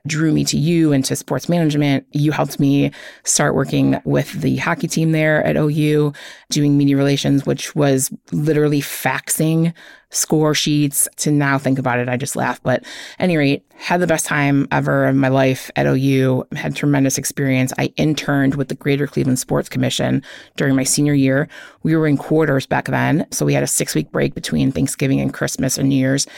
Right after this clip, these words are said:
and I was able to be with the Sports Commission, which really set the groundwork, I would say, for the rest of my career in terms of that was my first, you know, aside from the hockey team, but really my first foray and experience hands-on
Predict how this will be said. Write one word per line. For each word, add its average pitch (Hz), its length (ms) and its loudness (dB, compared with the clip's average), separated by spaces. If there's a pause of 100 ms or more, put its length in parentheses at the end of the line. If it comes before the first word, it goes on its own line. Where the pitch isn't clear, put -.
(320)
and 139 140 0
I 135 100 0
was 135 160 -2
able 139 240 0
to 135 680 0
be 139 180 0
with 139 100 -4
the - 60 -8
Sports - 280 -6
Commission, 131 440 0
which 123 200 -2
really 208 300 2
set - 380 -2
the 151 60 -2
groundwork, 139 480 0
I 131 120 -2
would 127 140 -2
say, 123 300 -2
for 139 460 -4 (300)
the 147 80 -4
rest 139 240 0
of 143 40 0
my 135 120 2
career 143 400 0
in 127 80 0
terms 135 320 0
of 131 120 0
that 131 140 0
was 135 120 -2
my 135 120 0
first, 131 500 -4 (340)
you 156 100 0
know, 135 80 2
aside 139 280 0
from 135 460 0
the - 80 -8
hockey 247 260 0
team, 147 180 2
but 147 100 2
really 151 420 2
my 131 460 2 (100)
first - 520 -2
foray 139 580 2
and 127 160 0
experience 131 520 0
hands-on 127 680 0